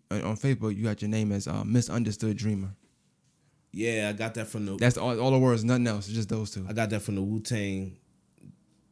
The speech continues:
Speaker 2: um, name generator back in the day.
Speaker 1: Okay.
Speaker 2: And I've always felt like that was me.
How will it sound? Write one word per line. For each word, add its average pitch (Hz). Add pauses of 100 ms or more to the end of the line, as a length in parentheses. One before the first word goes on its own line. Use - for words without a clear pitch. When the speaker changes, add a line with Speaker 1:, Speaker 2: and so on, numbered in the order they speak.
(160)
Speaker 2:
um, 85 (840)
name 110
generator 92
back 87
in 82
the 80
day. 76 (440)
Speaker 1:
Okay. 101 (340)
Speaker 2:
And 101
I've 98
always 98
felt 87
like 90
that 87
was 85
me. 90